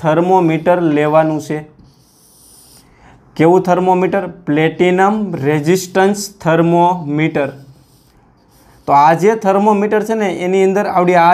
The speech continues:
જે પ્લેટ છે ને ઈ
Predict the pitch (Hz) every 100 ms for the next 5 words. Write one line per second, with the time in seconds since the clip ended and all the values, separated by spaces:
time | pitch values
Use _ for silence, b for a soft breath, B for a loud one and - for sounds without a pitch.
0 | 170 202 214 190 208 202 214 165 123 -
1 | - _ _ _ _ _ _ _ _ _
2 | _ _ _ - - - - _ b b
3 | b b 165